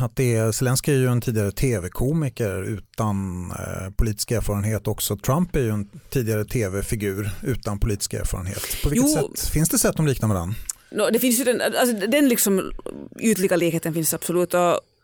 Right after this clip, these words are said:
Speaker 2: Zelenskyj har till och med kallats för Ukrainas Trump. Men, men, men där stoppar ju likheten. Alltså, jag tycker att de är helt olika totalt som, som politiker. För att Zelenskyj, Trump är ju en uttalat polariserande personlighet. Mycket populistisk, rasistisk.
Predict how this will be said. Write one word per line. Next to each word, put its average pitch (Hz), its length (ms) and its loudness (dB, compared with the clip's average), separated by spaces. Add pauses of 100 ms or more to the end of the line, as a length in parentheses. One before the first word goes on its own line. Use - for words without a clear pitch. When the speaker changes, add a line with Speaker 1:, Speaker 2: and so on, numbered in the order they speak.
(100)
Speaker 2:
Zelenskyj 208 340 2
har 196 100 4
till 208 100 2
och 196 60 2
med 190 80 0
kallats 226 300 2
för 180 120 -2
Ukrainas 170 380 -2
Trump. 165 300 -2
Men, 190 180 2
men, 233 160 2
men 240 320 2
där 240 180 2
stoppar 226 340 0
ju 175 80 4
likheten. 160 500 -2
Alltså, 160 200 0
jag - 160 2
tycker 202 160 0
att 185 60 2
de 190 100 2
är 170 40 2
helt 185 240 0
olika 151 300 -2
totalt - 380 -2
som, 156 200 -2
som 170 140 -6
politiker. 156 460 -4 (840)
För 226 80 2
att 208 160 0 (100)
Zelenskyj, 247 520 0 (540)
Trump 311 260 0
är 294 40 2
ju 254 60 4
en 214 80 2
uttalat 220 440 0
polariserande 175 580 2
personlighet. 160 640 -2 (520)
Mycket 233 340 4
populistisk, 208 680 2
rasistisk. 190 760 0